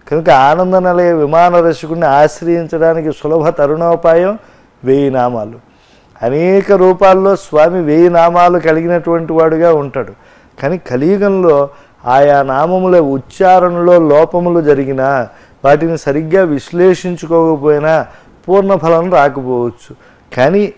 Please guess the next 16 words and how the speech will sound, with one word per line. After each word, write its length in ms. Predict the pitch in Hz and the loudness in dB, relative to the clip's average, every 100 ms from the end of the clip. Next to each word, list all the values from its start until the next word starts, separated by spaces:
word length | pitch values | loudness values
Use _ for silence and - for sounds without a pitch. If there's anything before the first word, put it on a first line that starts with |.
| _ 139 | _ -8
ఈ 200 | 147 185 | 0 2
యొక్క 200 | 185 196 | 2 -2
భగవానుడు 880 | 143 143 165 180 196 196 185 143 | -2 0 2 4 2 0 -2 -2
వెంకటేశ్వరుడు, 1040 | 127 139 170 185 190 180 - 180 160 139 117 - _ _ _ _ _ _ - | -2 -2 -2 -2 0 -2 -2 -6 -2 -2 -4 -10 _ _ _ _ _ _ -6
ఈ 200 | 147 170 | -2 -2
కొండపై 560 | 156 147 165 180 190 185 | 0 0 2 2 2 2
వెలిసినటువంటి 760 | 175 175 180 170 175 170 156 | 2 0 -6 -4 -4 -4 -6
స్వామి 560 | - - 135 147 180 185 | -10 -4 2 2 2 -2
యొక్క 260 | 175 - | -4 -2
మహిమ 500 | 156 131 131 131 185 | -2 0 -2 -2 -2
ఏమిటి 580 | 190 156 160 165 165 156 | 0 0 0 -2 0 0
అంటే, 480 | 135 117 123 139 151 - - _ _ 113 | 0 -4 -6 -6 -6 -12 -20 _ _ -2
ఆయన 360 | 123 147 160 156 | 2 2 0 -2
కోసం 580 | 156 170 185 214 208 | 0 2 0 -2 -4
వేసేటువంటి 800 | 180 180 175 180 170 170 165 160 | -2 -2 -2 -6 -4 -4 -4 -2
అడుగు 600 | 139 131 156 151 165 131 | 0 2 0 0 0 0